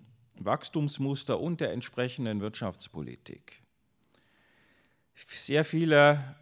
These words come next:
Regierungen haben über eine Liberalisierung der Finanzmärkte, über Privatisierung der Pensionssysteme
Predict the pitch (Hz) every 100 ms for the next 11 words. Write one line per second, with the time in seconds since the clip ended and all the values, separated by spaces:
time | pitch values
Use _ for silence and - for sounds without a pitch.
0 | - 123 135 170 180 165 151 147 127 104
1 | 123 156 151 147 131 - - _ _ 151
2 | 151 127 87 95 110 113 120 101 107 117
3 | - 135 170 175 131 104 85 95 - -
4 | 104 - 117 107 160 - 151 104 82 -
5 | - 131 135 - 113 98 - 104 117 135
6 | 139 123 117 110 - - - 98 107 92
7 | 95 117 151 156 - - 117 139 143 147